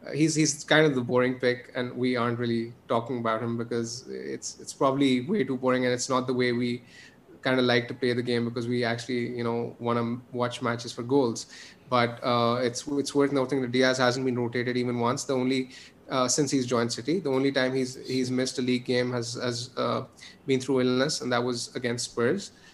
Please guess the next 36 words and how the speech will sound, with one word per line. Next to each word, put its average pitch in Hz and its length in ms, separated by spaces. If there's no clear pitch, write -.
Um, 113 600
United, 143 680
uh, 135 180
as 127 180
we've 127 120
spoken 131 320
out, 127 280
uh, 139 140
about 127 300
earlier, 123 360
they 120 140
haven't 120 280
scored 123 280
in 120 220
each 139 220
of 127 100
their 123 140
match, 120 340
e-, 139 340
e-, 180 180
each 151 160
of 139 80
their 135 100
previous 131 320
six - 360
appearances 123 440
against 120 240
the 120 80
top 120 220
six, - 440
and 135 100
then 139 140
there's 139 160
Southampton, 127 480
who 135 140
are, 127 300